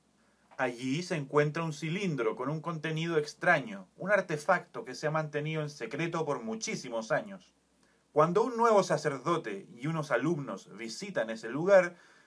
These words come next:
van a descubrir que este artefacto posee vida propia y que comenzará a poseerlos uno a uno. Me gusta esta película, pero no es de mis preferidas.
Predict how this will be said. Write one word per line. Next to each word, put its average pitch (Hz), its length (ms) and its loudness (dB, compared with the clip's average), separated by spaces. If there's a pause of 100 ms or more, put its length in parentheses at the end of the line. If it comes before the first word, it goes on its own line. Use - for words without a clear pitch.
(100)
van 226 180 4
a 240 80 6
descubrir 175 760 2 (260)
que 185 160 2
este 202 160 2
artefacto 156 760 0
posee 165 540 0
vida 151 360 4
propia 151 500 -2 (140)
y 147 80 -12
que 139 120 -10
comenzará 135 640 2
a 139 260 -4
poseerlos 143 960 -2
uno 139 380 -2
a 156 60 4
uno. 101 400 -6 (960)
Me 160 120 -2
gusta 285 240 2
esta 254 180 4
película, 165 580 4
pero 156 280 10
no 180 120 2
es 220 120 6
de 220 100 4
mis 196 140 -2
preferidas. 180 760 0